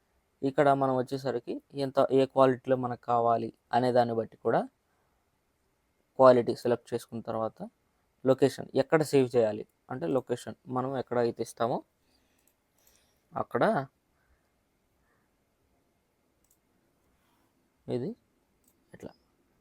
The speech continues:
లొకేషన్ ఇస్తే ఆ లొకేషన్ చేసుకోండి. ఇక్కడ వచ్చేసరికి ఏ నేమ్‌తో సేవ్ అవ్వాలి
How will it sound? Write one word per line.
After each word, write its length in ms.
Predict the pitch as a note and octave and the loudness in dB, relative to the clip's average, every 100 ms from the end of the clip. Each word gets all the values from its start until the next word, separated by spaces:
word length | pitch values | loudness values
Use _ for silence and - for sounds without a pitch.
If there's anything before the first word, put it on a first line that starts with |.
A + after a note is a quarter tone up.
| _ _ _ - | _ _ _ 0
లొకేషన్ 400 | B2+ C3 B2 B2+ | 0 0 -4 -8
ఇస్తే 200 | A#2+ - | -16 -8
ఆ 80 | D#3 | -4
లొకేషన్ 480 | A#2 A#2 A#2 - - _ | -2 -4 -6 -8 -16 _
చేసుకోండి. 420 | - - - - - C3+ | -14 -14 -16 -20 -18 -8
ఇక్కడ 180 | C3 C3+ | -2 0
వచ్చేసరికి 460 | B2+ C3 B2 - - - | 0 -6 -8 -8 -12 0
ఏ 140 | C3+ D3+ | 8 8
నేమ్‌తో 400 | D3+ D3 C3+ F#3 A#3+ | 8 2 -2 -4 -6
సేవ్ 260 | - A#2+ | 0 2
అవ్వాలి 340 | G#2+ G2+ - | 2 -2 -10